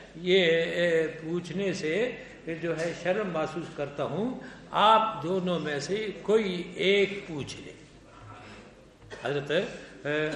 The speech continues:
عبداللہ ابن عباس فرماتے ہیں کہ مذاکرہ کیا ان تین بزرگوں نے اور یہ کہا کہ آپ میں سے کوئی ایک پوچھ لے، دو میں سے کوئی ایک پوچھ لے، میں تو پوچھنے سے شرماتا ہوں۔ بات سمجھے نا؟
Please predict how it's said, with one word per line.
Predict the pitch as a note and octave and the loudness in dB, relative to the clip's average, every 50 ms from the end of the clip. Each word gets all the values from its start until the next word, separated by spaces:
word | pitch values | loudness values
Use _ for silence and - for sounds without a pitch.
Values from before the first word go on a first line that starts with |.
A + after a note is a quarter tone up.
| - - - | -6 -8 -10
عبداللہ | - C#3+ C3 D#3+ F3 F#3 E3 | -12 -10 -8 -6 -4 -2 -2
ابن | D3+ C#3+ C3+ C3+ C3+ | -2 -2 -4 -6 -8
عباس | B2+ A#2 A2+ C3 D3 F3 - - - - - - | -10 -6 -2 -2 0 0 0 -2 -6 -10 -10 -10
فرماتے | - C3+ B2 B2+ B2+ C3 - D#3 C#3+ | -8 -6 -4 -4 -4 -4 -4 -6 -8
ہیں | A#2+ B2 B2+ E3 G#3 A#3+ - - - - - - | -6 -6 -4 -4 -4 -6 -8 -10 -14 -16 -12 -8
کہ | - D#3 | -8 -6
مذاکرہ | D#3 D#3 C3+ C#3 C#3+ C#3 C#3 - D#3+ F#3 F3+ | -4 -2 0 0 0 0 0 0 0 0 0
کیا | D3+ - D3 C#3 D#3 F3 | 0 -2 -4 -2 0 0
ان | F#3 - - D3 D3 C#3+ C#3+ | 0 0 -2 -6 -8 -8 -8
تین | D#3 D#3+ D#3 C#3+ C3 | -8 -8 -8 -8 -6
بزرگوں | C3 B2+ A#2+ B2+ B2+ B2+ F3 G3+ F#3+ | -6 -4 -4 -4 -4 -2 0 0 0
نے | D3+ C3 B2+ C#3 E3 G#3 B3 A#3 - - - - - - - - | 0 -2 -2 -2 -2 -2 -4 -6 -8 -14 -16 -16 -18 -16 -8 0
اور | - D#3 D#3+ D#3+ D3+ | 2 4 6 4 4
یہ | D3 D#3+ D#3 - | 2 0 -2 -2
کہا | - C#3+ B2 C#3 D3 F3 G3 | -2 -4 0 2 2 2 2
کہ | F#3 - D3+ D3+ D3+ D3+ F3 F#3 - - | 0 -2 -2 -2 0 0 -2 -2 -4 -2
آپ | - D3+ D3 D#3+ E3+ E3+ F3 D3+ | 0 2 2 2 0 -2 -4 -6
میں | D3 C#3+ | -4 -4
سے | C#3 C#3+ E3 F3+ F#3 F3+ F3+ - | -4 -4 -4 -4 -4 -4 -6 -6
کوئی | - C#3+ C#3+ D3+ D#3 D3+ D3+ C#3+ C3+ C3+ - - | -4 -2 -2 -2 -2 -2 -4 -4 -6 -8 -8 -2
ایک | - E3+ F#3 F3+ F3+ - - | 0 2 2 2 2 -2 -6
پوچھ | D#3+ D3+ C#3 C#3+ D3 | -6 -6 -6 -6 -4
لے، | F3+ G#3 | -2 -2
دو | F#3+ E3+ E3 E3+ F3+ E3+ | 0 0 2 2 2 2
میں | - C#3+ C3+ A#2+ | 2 0 -4 -4
سے | - D3+ F3+ A3 C4+ C4 - - - - - - - | -4 -2 -2 -2 -2 -4 -8 -12 -14 -16 -18 -12 -6
کوئی | D3 D3+ D3+ D#3 - | -6 -4 -4 -6 -6
ایک | - - E3+ F#3 F#3+ F#3 - - | -6 -2 -2 0 -2 -2 -6 -12
پوچھ | C#3 C3 - C3+ | -12 -12 -10 -6
لے، | D3+ F3+ G#3 G#3+ - | -4 -2 -2 -2 -4
میں | D3+ C#3+ C#3+ C#3 C#3+ D3+ C#3+ D3 | -6 -4 -4 -2 -2 -4 -4 -4
تو | E3 F#3 G3+ A3+ A#3+ - - - - - - - | -2 -2 -2 -2 -4 -8 -14 -16 -18 -18 -12 -8
پوچھنے | D#3 E3 D3+ - C#3 C#3 C3+ | -6 -6 -6 -6 -6 -6 -6
سے | C3 - G3 | -6 -8 -8
شرماتا | F#3 - C#3+ - - - - - - - | -8 -8 -8 -8 -10 -12 -16 -18 -20 -20
ہوں۔ | - - - - - - - - - - - | -20 -20 -20 -20 -20 -20 -20 -20 -18 -4 0
بات | D3+ E3+ - | 0 0 2
سمجھے | - F3+ G3+ A3 A#3+ | 0 -2 0 0 0
نا؟ | D4+ E4+ | 0 0